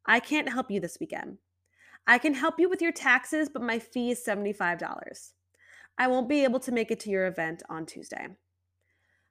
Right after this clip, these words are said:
Before you say yes to a request, check your calendar to make sure you're not overcommitting. Don't try to squeeze into another event or task. You'll ups-,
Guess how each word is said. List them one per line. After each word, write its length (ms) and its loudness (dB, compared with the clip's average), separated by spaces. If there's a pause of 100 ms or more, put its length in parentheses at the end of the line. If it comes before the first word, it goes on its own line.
(120)
Before 320 2
you 160 8
say 200 2
yes 220 0
to 100 -2
a 40 2
request, 580 0
check 260 -6
your 80 0
calendar 440 -4
to 140 -8
make 180 -2
sure 180 -4
you're 120 0
not 220 -2
overcommitting. 760 -8 (500)
Don't 240 2
try 140 6
to 100 4
squeeze 520 0
into 320 -4
another 300 0
event 320 0
or 120 -2
task. 480 -6
You'll 220 0
ups-, 360 -4